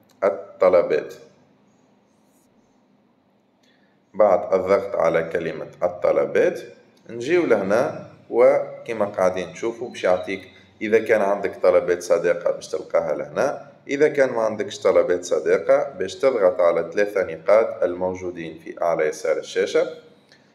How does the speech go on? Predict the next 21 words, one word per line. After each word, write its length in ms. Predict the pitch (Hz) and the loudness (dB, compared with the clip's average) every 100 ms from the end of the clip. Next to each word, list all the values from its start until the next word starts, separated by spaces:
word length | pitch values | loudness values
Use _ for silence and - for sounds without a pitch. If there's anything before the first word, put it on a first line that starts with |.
| _ | _
وكما 340 | 101 135 147 | -8 -4 0
قاعدين 460 | 143 131 113 110 104 | 2 4 4 0 -6
تشوفوا 360 | - 139 135 127 | -4 -4 -4 0
ظهر 320 | 107 107 131 | 2 4 2
لنا 160 | 117 | 0
في 100 | 104 | -4
الأسفل 640 | 95 90 113 - 139 139 139 - - _ _ - | -4 0 0 0 0 0 -2 -16 -20 _ _ 0
كلمة 420 | 117 127 123 123 - | 2 2 -2 -4 -2
عرض 480 | 98 113 120 107 98 | 2 4 2 0 -2
الطلبات 1000 | 98 - 92 85 98 113 - - - 101 | 0 2 4 4 4 2 2 -6 -2 0
المرسلة. 840 | 110 110 101 101 95 - 80 - - - _ _ _ _ _ _ _ _ - _ _ - | 2 -2 -6 -2 -2 -2 -6 -6 -10 -20 _ _ _ _ _ _ _ _ -20 _ _ 0
لهنا 420 | 92 107 147 143 | 0 4 2 2
إذا 160 | 135 | 2
كان 380 | 135 143 131 127 | 2 2 0 0
قمت 300 | - 107 - | 0 -2 -2
بإرسال 680 | - - 101 - 104 87 - | -6 -2 -2 0 0 2 2
أي 220 | 120 110 | 0 0
طلب 380 | 104 92 92 - | 2 4 4 0
متاع 300 | 82 82 85 | -4 0 -2
صداقة 640 | 82 90 - 110 - - | 0 -4 0 0 0 -2
فإنك 720 | - 127 - 123 143 160 160 | 0 -2 0 -2 -4 -8 -10